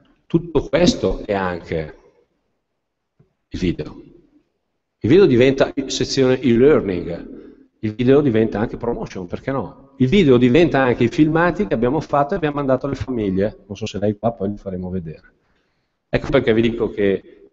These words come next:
c'è tanta roba, noi usiamo il video per tante cose. E quindi ecco perché dico, non abbiamo un video noi,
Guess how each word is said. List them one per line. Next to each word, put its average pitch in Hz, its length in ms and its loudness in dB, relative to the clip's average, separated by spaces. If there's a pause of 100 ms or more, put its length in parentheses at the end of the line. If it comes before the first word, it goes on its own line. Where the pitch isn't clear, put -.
(120)
c'è - 160 -14
tanta - 320 -4
roba, 80 340 -6
noi 131 160 0
usiamo 104 540 2
il 87 80 -2
video 147 420 2
per - 220 -16
tante 151 300 -4
cose. - 340 -12 (840)
E 120 100 -20
quindi - 1160 -2
ecco - 180 -8
perché 113 320 -2
dico, 110 460 -2
non 113 100 -4
abbiamo 156 400 0
un 135 140 -4
video 98 340 -2
noi, 76 320 -12